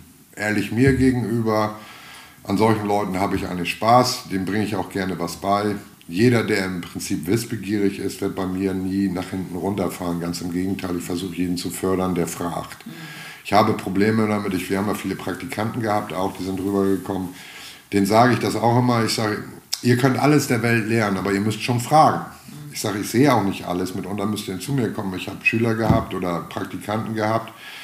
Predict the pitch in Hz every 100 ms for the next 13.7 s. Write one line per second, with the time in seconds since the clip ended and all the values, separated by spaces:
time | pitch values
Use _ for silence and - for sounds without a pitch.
0 | - - - - 110 107 113 110 110 101
1 | 107 107 120 117 127 123 - 123 131 127
2 | 135 135 131 110 107 117 110 - - 101
3 | 98 101 120 110 104 107 104 98 107 110
4 | 113 107 104 104 101 98 110 113 104 -
5 | 85 85 82 80 - - - - 160 76
6 | - - _ _ _ _ - - - 160
7 | 190 175 156 170 190 233 208 147 - -
8 | 202 220 185 202 196 147 - - 135 -
9 | - - - 90 147 156 156 170 - 196
10 | 196 170 117 160 165 165 165 160 127 113
11 | 135 127 127 139 - 135 135 131 101 101
12 | 120 113 - 117 131 123 123 120 127 120
13 | 120 110 - 120 113 107